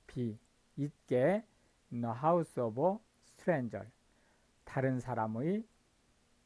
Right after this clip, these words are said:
and, 그렇게 되면, 다우,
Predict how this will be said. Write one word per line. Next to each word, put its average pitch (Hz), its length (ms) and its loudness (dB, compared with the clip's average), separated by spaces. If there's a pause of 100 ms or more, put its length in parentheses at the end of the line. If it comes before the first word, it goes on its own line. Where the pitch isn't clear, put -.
(2250)
and, 131 480 2 (420)
그렇게 143 540 -2
되면, 131 540 4 (1400)
다우, 123 520 0